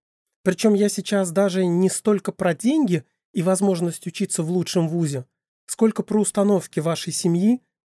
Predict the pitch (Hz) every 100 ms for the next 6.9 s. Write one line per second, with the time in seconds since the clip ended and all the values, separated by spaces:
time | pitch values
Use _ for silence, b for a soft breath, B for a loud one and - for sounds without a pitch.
0 | - 170 190 175 165 170 160 185 175 180
1 | 143 131 - _ _ _ _ _ - 175
2 | 247 220 175 - 165 175 196 196 185 185
3 | 175 185 196 180 - 165 160 180 170 160
4 | 156 160 156 160 165 165 180 165 - -
5 | _ _ _ - 170 170 175 185 170 -
6 | 165 175 165 165 170 - 165 131 131